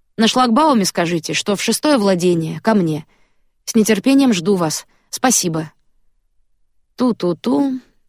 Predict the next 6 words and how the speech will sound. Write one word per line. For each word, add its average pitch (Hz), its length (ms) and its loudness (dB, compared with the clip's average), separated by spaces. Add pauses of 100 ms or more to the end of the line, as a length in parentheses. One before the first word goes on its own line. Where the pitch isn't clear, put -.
(120)
отбой. 160 640 -2 (1160)
Колосов 254 560 0
ошеломлённо 214 800 2
глянул 180 400 0
на 170 140 -2
телефон. - 580 -6